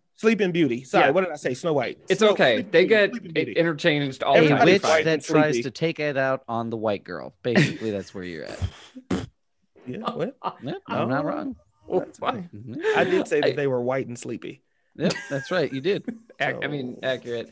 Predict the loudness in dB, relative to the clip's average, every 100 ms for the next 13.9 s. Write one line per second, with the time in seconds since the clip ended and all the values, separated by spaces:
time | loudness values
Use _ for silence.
0 | -6 -4 -4 0 -2 -2 -12 _ 4 4
1 | 2 -4 0 2 4 2 2 -2 -4 -10
2 | -20 -20 -10 -8 -8 -10 -14 -14 -10 -8
3 | -6 -2 0 0 0 0 0 0 0 2
4 | 2 2 2 2 0 -2 -6 -2 -2 -2
5 | -4 -4 -4 -4 -4 -4 -4 -6 -4 -4
6 | -4 _ -2 0 0 -2 -6 -14 -6 -2
7 | 2 2 0 -2 -4 -2 0 0 -2 -6
8 | -4 -2 0 0 2 0 0 -6 -4 -2
9 | -4 -12 -20 _ -6 0 2 2 2 2
10 | 2 -2 -2 0 -4 -4 -4 -2 -2 -4
11 | -4 -2 -2 -4 -8 _ 0 2 2 0
12 | -2 -2 -2 -4 -6 -4 0 0 0 -2
13 | -2 -2 -2 -2 -2 2 2 0 -2